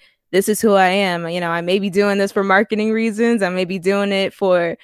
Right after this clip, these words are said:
the culture, for the art, but this is who I am." And for that to just kinda be taken into effect.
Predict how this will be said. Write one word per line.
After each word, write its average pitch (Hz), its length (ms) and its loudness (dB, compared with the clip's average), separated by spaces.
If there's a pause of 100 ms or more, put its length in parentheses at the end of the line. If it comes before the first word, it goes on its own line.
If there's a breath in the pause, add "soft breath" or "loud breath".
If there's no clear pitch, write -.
(140 soft breath)
the - 80 -2
culture, 220 560 2
for 175 180 0
the 156 180 0
art, 190 360 4 (320 soft breath)
but 170 160 -6
this 185 220 -2
is 175 180 -4
who 170 180 -4
I 156 180 0
am." 156 460 -8 (460)
And 185 340 0
for 185 200 0
that 185 260 2
to - 80 -10
just 175 240 -6
kinda 185 240 -2
be 170 140 -8
taken 175 400 -6
into 165 240 -8
effect. - 720 -8